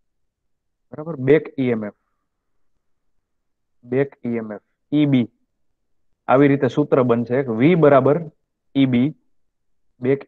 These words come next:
ઈ એમ એફ, એટલે કે ઈ બી. V એટલે શું છે? જે આપણે supply આપ્યો હોય, electrical input આપ્યું હોય. મોટરને તમારે electric input જ દેવું પડે ને, ડી સી મોટરને. અને આઉટપુટમાં તમને mechanical output મળે.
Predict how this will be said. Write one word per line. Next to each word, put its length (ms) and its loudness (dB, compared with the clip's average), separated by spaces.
ઈ 200 -4
એમ 120 -12
એફ, 80 -20
એટલે 260 -10
કે 60 -12
ઈ 180 0
બી. 120 -6
V 180 2
એટલે 200 2
શું 180 0
છે? 160 2
જે 80 4
આપણે 240 0
supply 460 0
આપ્યો 160 -2
હોય, 120 -6
electrical 500 -4
input 280 -6
આપ્યું 220 -6
હોય. 160 -8
મોટરને 360 0
તમારે 360 -2
electric 360 -4
input 360 -8
જ 160 -6
દેવું 160 0
પડે 180 -4
ને, 100 -10
ડી 160 -4
સી 160 -2
મોટરને. 320 -8
અને 120 0
આઉટપુટમાં 560 0
તમને 240 0
mechanical 480 0
output 380 -6
મળે. 140 -6